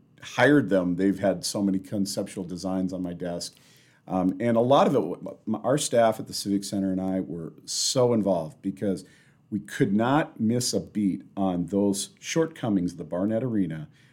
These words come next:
That was what was important. What was important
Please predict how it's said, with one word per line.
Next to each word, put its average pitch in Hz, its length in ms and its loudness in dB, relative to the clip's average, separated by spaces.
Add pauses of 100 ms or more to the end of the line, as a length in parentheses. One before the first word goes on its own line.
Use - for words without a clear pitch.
(160)
That 135 400 4
was 123 160 0
what 117 160 -2
was 107 160 -2
important. - 520 -4 (340)
What 104 80 -4
was 101 120 0
important 156 640 0